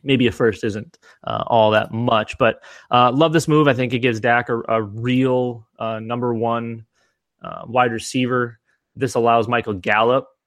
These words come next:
to maybe work against some lesser, uh, lesser opponents, and it also frees up Cole Beasley. So honestly, it gets Amari someplace away from Oakland,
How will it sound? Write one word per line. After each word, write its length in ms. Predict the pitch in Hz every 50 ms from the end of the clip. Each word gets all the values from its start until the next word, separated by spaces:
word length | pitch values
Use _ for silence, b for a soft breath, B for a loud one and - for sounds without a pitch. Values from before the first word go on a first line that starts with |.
| _ -
to 600 | - - 123 117 113 113 113 113 110 107 117 - _ _
maybe 260 | - 123 120 113 120 110
work 220 | 107 117 117 110
against 340 | 117 104 110 117 117 113 -
some 320 | 123 110 110 107 107 - -
lesser, 640 | 110 120 117 113 - - 123 113 110 110 107 - _ _ _ _ _ _ _ -
uh, 380 | 113 104 104 101 101 98 104 - _ -
lesser 280 | 131 123 - - 113
opponents, 520 | 110 - - 143 135 135 131 131 127 - - -
and 220 | 127 127 127 127
it 60 | 120
also 240 | 127 143 165 - 254
frees 280 | - - - 160 151 165
up 140 | 165 - -
Cole 220 | - - 160 143
Beasley. 520 | 120 123 120 135 139 123 107 110 107 107 _ b b b b b
So 200 | b - 143 135 123
honestly, 560 | - 143 160 175 165 - - 165 156 156 -
it 80 | 135 -
gets 320 | - 147 143 135 - -
Amari 480 | - 127 123 123 123 123 127 127 127 123
someplace 800 | 117 - - 127 127 123 113 - 127 120 120 120 117 - - - - _
away 560 | - 120 117 110 107 104 113 113 117 123 127 123
from 300 | - - 123 117 113 120
Oakland, 540 | 117 117 113 113 - 127 120 120 123 113